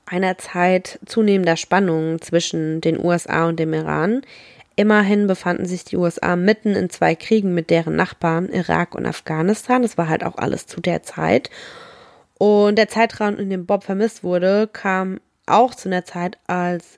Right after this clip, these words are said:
George W. Bush den Iran öffentlich kritisierte. Also alles richtig bad timing. Er hatte behauptete, er hatte behauptet, der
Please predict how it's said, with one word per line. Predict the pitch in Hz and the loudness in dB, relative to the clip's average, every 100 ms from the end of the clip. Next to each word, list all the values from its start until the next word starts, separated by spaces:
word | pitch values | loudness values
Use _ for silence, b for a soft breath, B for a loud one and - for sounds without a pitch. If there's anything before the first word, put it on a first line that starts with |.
| _ | _
George | - 190 190 - | -8 -4 -4 -2
W. | 180 185 180 | -2 0 -4
Bush | 165 185 - | -2 -4 -4
den | - 175 | -6 -8
Iran | 170 175 175 180 | -6 -4 -6 -4
öffentlich | - 170 170 165 165 156 - | -4 -4 -4 -4 -4 -6 -10
kritisierte. | - 160 160 - 85 - - - - _ b b b b | -4 -4 -4 -2 -2 0 -2 -4 -8 _ b b b b
Also | - 156 - - | -4 -2 -2 0
alles | 165 165 - 170 | 0 0 -2 -4
richtig | - - - - - - | -4 -6 -8 -12 -6 0
bad | 170 - - | 2 0 -10
timing. | - 156 156 151 147 160 _ B B B B B B - | -4 -2 0 -2 -6 -8 _ B B B B B B 0
Er | 196 | 2
hatte | 226 | 4
behauptete, | 202 190 196 220 - 214 214 214 214 208 | 2 4 4 4 4 2 4 6 6 6
er | 185 185 | 4 4
hatte | 202 185 | 2 -2
behauptet, | 175 175 185 190 - | -4 -4 -2 -2 2
der | 170 175 175 175 | 2 4 2 0